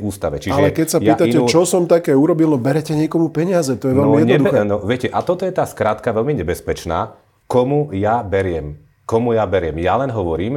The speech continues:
Speaker 1: že ľudia sa majú slobodne rozhodnúť, či prispejú mimovládnej organizácii alebo svojmu rodičovi. A prepáčte, považujem to za búrku v pohári vody kvôli tomu,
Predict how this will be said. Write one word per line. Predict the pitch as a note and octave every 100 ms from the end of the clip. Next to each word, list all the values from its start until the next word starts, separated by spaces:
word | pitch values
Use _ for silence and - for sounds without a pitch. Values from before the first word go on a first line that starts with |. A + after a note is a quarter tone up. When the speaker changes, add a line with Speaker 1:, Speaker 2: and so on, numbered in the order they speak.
| G2
Speaker 1:
že | F#2 F2
ľudia | E2+ F#2+ D2+ E2+ C#3
sa | - F#2
majú | E2+ D#2+ F2 A2+
slobodne | F2+ F2 A#2 D3
rozhodnúť, | F2 D2+ D2+ D#2+ - - - -
či | - G2
prispejú | G#2 G2 - G#2+ F#2 D2 -
mimovládnej | D#2 F#2+ G#2+ F2+ E2 D#2
organizácii | D#2 F#2 G2+ G2+ A#2 A#2+ C#3 D3 C#3+
alebo | A2 B2+ B2
svojmu | - A#2+ A#2+
rodičovi. | A2 G2 - D2+ C2+ -
A | D2
prepáčte, | - _ - A2+ A#2+ - G#2
považujem | G2 G#2 A2 A2 G#2+
to | G#2+
za | F#2+ G2 F#2 - -
búrku | E2+ A2 C3+ D3 C3+
v | -
pohári | A2+ A#2 A#2+
vody | F#2 D#2 D2 A2 -
kvôli | F2 A2+ D#3+
tomu, | D3 E2 E2+ B2+